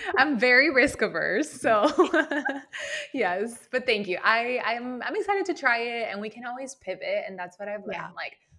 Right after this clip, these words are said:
Speaker 2: worst case, we pivot, we make ads, it, it'll be okay. So
Speaker 1: Yeah,
Speaker 2: what is your
Speaker 1: absolutely.
Speaker 2: first out?
Speaker 1: My first out of twenty twenty-four is releasing could've,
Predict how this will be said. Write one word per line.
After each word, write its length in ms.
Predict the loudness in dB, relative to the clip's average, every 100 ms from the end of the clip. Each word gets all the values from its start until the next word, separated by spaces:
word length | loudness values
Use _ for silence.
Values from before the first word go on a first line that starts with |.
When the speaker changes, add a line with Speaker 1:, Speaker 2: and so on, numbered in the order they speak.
| _ -4
Speaker 2:
worst 260 | -2 -4
case, 600 | -4 -4 -4 -6 -12 -20 _ _
we 120 | -8 -4
pivot, 440 | -2 2 2 2
we 80 | -2
make 220 | -8 -8 -6
ads, 420 | -4 -2 -4 -6 -14
it, 220 | -12 -12 -6
it'll 200 | -4 -2
be 140 | -4 -8
okay. 380 | -10 -16 -16 -20 _
So 320 | -14 -12 -10
Speaker 1:
Yeah, 140 | -10 -12 -16 _
Speaker 2:
what 160 | -8 -4
is 240 | -4 -4
your 180 | -2 -2
Speaker 1:
absolutely. 100 | -2
Speaker 2:
first 280 | -2 -4 -6 _
out? 400 | -8 -8 -10 -16 -20 _ _ _ _ _ _ _ _ -6
Speaker 1:
My 140 | -4
first 460 | -4 -4 -4 -4 -6 2
out 320 | 2 2 0
of 200 | -2 -2
twenty 380 | -10 -8 -6 -8
twenty-four 1300 | -10 -10 -8 -8 -10 _ -8 -4 0 -2 -2 -8 -6
is 340 | -6 -6 -8 -8
releasing 800 | -4 -2 -4 -6 -6 -6 -6 -10 -20
could've, 640 | -10 -6 -4 -4 -4